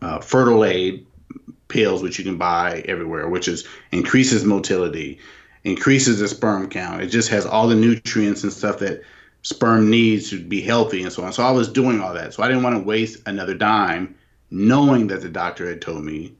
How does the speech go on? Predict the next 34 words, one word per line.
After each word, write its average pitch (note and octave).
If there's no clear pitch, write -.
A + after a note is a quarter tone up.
that -
I D#2+
U G2
I G2
did F2
not, E2+
it, -
it F#2+
had G#2
nothing B2
to A2+
do B2
with G#2+
my G#2+
sperm G2
'cause F2+
they F#2
had F2+
already F2
seen E2
the D2+
count. -
So -
that's A2
why F#2
I F#2+
didn't F2+
want F2
to, F#2
and C3+
still F3+
don't F2+
want G#2
to, E2